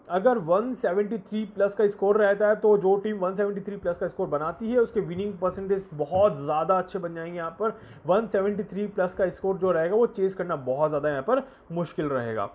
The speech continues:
देखा जाए तो लो स्कोरिंग मैच, अ, दिख रहा है कहीं ना कहीं, एक सौ अठारह, एक सौ बीस, एक सौ पच्चीस मैक्सिमम स्कोर दिख रहा है, ये भी और ईजी चेज़ हो जाएगा। ये कोई बहुत ज़्यादा मेहनत करनी नहीं पड़ेगी चेजिंग टीम को।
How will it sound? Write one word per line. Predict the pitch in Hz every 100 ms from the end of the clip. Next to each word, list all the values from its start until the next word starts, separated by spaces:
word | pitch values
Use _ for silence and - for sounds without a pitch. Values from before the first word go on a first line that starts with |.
| _ - - - - - _ -
देखा | 220 254
जाए | 269 285
तो | 302
लो | 233 262
स्कोरिंग | 254 302 285
मैच, | 202 214 -
अ, | 247 240
दिख | 185 233
रहा | 233
है | 240
कहीं | 240 214 226
ना |
कहीं, | 214 240
एक | 226
सौ | 247
अठारह, | 208 214 214
एक | 220 208
सौ | 214
बीस, | 185 214
एक | 233
सौ | 220
पच्चीस | 220 220 - 254 -
मैक्सिमम | 214 196 - 220 220
स्कोर | 208 - 202
दिख | 208 196
रहा | 196
है, | 208 226 170 196
ये | 220
भी | 208 233
और | 208 196 196
ईजी | 196 208
चेज़ | 208 214
हो | 202
जाएगा। | 202 196 202
ये | 202 214
कोई | - 190
बहुत | 190 156 160 175
ज़्यादा | 180 185
मेहनत | 156 185 185
करनी | 160 180
नहीं | 190
पड़ेगी | 170 175 180
चेजिंग | 190 175 160 180
टीम | 180 185
को। | 202